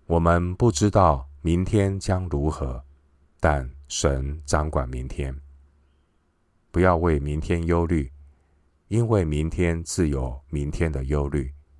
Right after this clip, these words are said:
一天的难处，一天当就够了。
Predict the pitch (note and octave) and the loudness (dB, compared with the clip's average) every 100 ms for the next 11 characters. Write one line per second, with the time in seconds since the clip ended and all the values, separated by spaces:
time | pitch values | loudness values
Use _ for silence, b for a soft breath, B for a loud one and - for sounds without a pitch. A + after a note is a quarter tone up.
0 | _ _ _ G2+ G#2 G2+ F#2 D#2 C#2 B1 | _ _ _ -2 0 0 0 0 -2 -4
1 | C2+ - E2+ C2+ C2+ - _ _ D2+ - | -6 -6 -4 -4 -6 -18 _ _ -4 -2
2 | D2 C2 C2+ C2 B1+ C2 C#2 B1+ E2 C2 | -2 -4 -4 -6 -6 -6 -4 -2 -2 -2
3 | B1 - | -4 -12